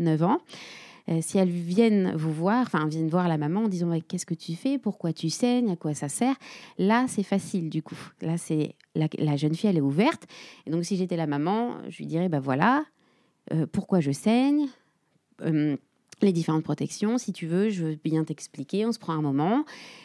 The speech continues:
C'est, c'est ce que tu vas vivre. » Et puis, on commence, en fait, à discuter. Euh, ça, c'est facile. Euh, il faut pas avoir peur puisque la jeune fille est demandeuse. Donc, on,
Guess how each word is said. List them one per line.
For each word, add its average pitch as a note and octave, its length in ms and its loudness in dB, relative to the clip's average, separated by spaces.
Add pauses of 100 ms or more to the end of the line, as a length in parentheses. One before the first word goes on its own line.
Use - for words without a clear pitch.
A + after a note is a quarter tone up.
(120)
C'est, F3 600 2
c'est F3+ 120 -4
ce - 80 -6
que D#3 80 -2
tu - 160 -6
vas C3+ 80 2
vivre. » A3 600 2
Et E3+ 60 -6
puis, D#3 140 -6 (160)
on E3 140 0
commence, F#3 420 4
en D#3+ 80 -2
fait, D#3+ 180 -4
à D#3+ 100 0
discuter. F#3+ 800 0
Euh, D3+ 280 -4
ça, F#3+ 160 -4
c'est F#3+ 120 -6
facile. - 440 -8 (760)
Euh, D#3+ 1120 4
il E3+ 80 2
faut E3 100 -4
pas D#3 100 0
avoir C3+ 220 -2
peur A#3 180 0
puisque - 220 -10
la F3 160 0
jeune D#3+ 160 0
fille G#3 160 0
est E3+ 40 2
demandeuse. F3+ 580 0 (920)
Donc, E3+ 180 -2
on, D#3 120 -4